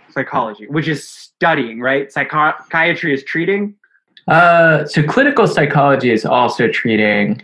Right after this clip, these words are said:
Speaker 2: So psychiatry, that's a specialty of medicine. So those people are all M Ds, and they can, like, prescribe drugs. Clinical psychology is more like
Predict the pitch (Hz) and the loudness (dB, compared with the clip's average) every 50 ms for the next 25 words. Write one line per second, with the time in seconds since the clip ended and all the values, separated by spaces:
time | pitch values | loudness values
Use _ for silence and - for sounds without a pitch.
0 | _ _ - - - 131 117 110 - - 135 120 - - - 147 151 156 156 147 | _ _ -12 -4 0 0 0 0 0 0 -2 -2 -2 -2 0 0 2 2 0 0
1 | - - 151 143 135 131 127 127 120 120 120 120 113 117 113 110 - 117 117 - | 0 0 2 2 4 4 4 4 2 2 2 0 0 0 -2 -2 -2 -2 -2 0
2 | - 113 - - 135 120 120 - 117 104 - 120 117 113 107 104 110 110 113 110 | -4 -4 -2 -2 -2 -2 0 0 -2 -2 -2 -2 0 0 0 0 0 0 0 0
3 | 107 104 - - - 107 98 92 98 - _ - - - 113 120 123 127 127 - | -2 -2 -6 -4 -6 -6 -4 -4 -6 -8 _ -10 -4 -2 0 2 2 0 0 -2
4 | 135 - - 120 113 110 107 107 107 104 - 123 113 110 104 101 101 101 101 98 | -2 0 0 0 0 2 2 2 2 2 0 0 0 0 0 0 0 0 0 0
5 | 98 98 98 - - - _ _ - - 110 110 110 117 113 - 123 113 110 107 | -2 -2 -4 -6 -10 -12 _ _ -4 -2 0 2 2 0 0 0 -2 0 0 0
6 | 98 - - 131 123 - - - 131 113 107 104 104 - - - 127 127 120 113 | -2 -2 -2 -2 -2 -2 -2 0 0 0 0 -2 -4 -6 -6 -2 0 2 2 2
7 | 107 98 95 98 101 135 - - - - - _ - - - 151 147 147 147 131 | 2 0 0 -2 -4 -8 -10 -12 -16 -18 -20 _ -8 -2 0 2 2 2 2 0
8 | 120 - 123 113 - 120 117 113 110 107 - 110 110 110 107 107 107 101 - 101 | 0 0 -2 -2 0 2 2 2 2 0 0 0 0 2 2 2 0 0 0 -2
9 | 101 101 - 113 110 107 107 104 101 101 104 98 98 98 98 95 95 - | -4 -4 -2 0 0 2 2 0 0 0 -2 -2 -2 -2 -2 -2 -4 -8